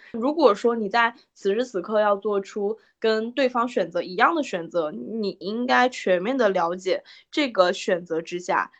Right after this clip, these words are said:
它的 pros and cons，然后去问自己，有了这样的 pros and cons，对我们的价值排序会不会产生变化？我是不是愿意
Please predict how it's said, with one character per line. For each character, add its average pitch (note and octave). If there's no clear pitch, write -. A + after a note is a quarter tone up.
它 G#3+
的 F#3
pros G#3
and E3
cons， F3+
然 A3
后 C#4
去 D#4+
问 D#4+
自 A3
己， -
有 A#3+
了 F#3
这 F4
样 F4
的 C#4
pros B3
and G3
cons， G#3
对 D4+
我 A3
们 D#3
的 G#3
价 G#3+
值 G#3
排 E3+
序 G#3+
会 C4+
不 A3
会 A3
产 F#3
生 F#3+
变 A3
化？ -
我 G#3+
是 E4+
不 C#4
是 B3
愿 C4+
意 F#3+